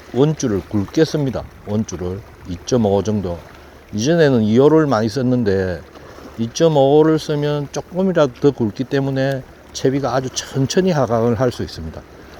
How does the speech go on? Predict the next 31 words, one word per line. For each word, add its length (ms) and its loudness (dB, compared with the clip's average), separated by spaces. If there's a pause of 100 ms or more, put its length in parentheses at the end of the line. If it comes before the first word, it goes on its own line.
(300)
이 220 0
수심이 420 2
얕은 300 4
지역에서 320 0
너무 260 2
채비가 300 2
빨리 340 0
내려가 340 2
버리면 560 -2 (760)
입질을 480 0
받을 360 4
시간이 440 -2
짧아지기 540 0
때문에 340 -8 (340)
오히려 240 0
불리한 540 2
그런 200 0
면이 160 -2
있습니다. 300 -12
그리고 220 -6
빨리 260 -2
내려가서 580 0 (560)
미끌림만 600 2
되고 200 0
그런 240 -2
상황이 280 -2
많아서 640 -4 (560)
조금 440 0
원줄을 420 0
굵게 380 0
써서 560 2